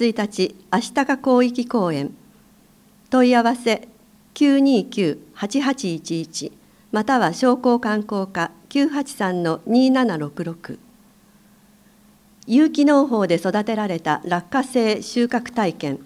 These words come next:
十月一日、佐野体験農園、一組七百円。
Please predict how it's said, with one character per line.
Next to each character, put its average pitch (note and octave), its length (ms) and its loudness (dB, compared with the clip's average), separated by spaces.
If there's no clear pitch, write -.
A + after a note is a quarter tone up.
十 C4+ 220 2
月 C4+ 380 -2
一 A#3 80 2
日、 G#3+ 440 -6
佐 A3+ 200 0
野 B3+ 120 6
体 B3 260 2
験 A#3+ 260 2
農 F#3+ 200 0
園、 C#3+ 200 -6
一 - 220 -2
組 G#3 200 -2
七 E3+ 180 -2
百 F#3+ 320 -6
円。 C#3+ 180 -4